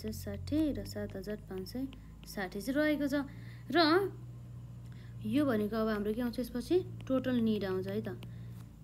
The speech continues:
Sales प्लानमा हामीले ending inventory जोड्यो भनेदेखि हाम्रो के आउँछ?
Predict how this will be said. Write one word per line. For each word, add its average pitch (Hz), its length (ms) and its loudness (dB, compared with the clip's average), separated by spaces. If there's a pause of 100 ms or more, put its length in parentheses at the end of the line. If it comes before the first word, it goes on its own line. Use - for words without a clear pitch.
(220)
Sales 320 400 8
प्लानमा 254 440 6 (400)
हामीले 208 220 4 (120)
ending 277 240 12
inventory 220 400 6
जोड्यो 226 320 6
भनेदेखि 190 280 0
हाम्रो 190 200 0
के 247 80 2
आउँछ? 247 160 2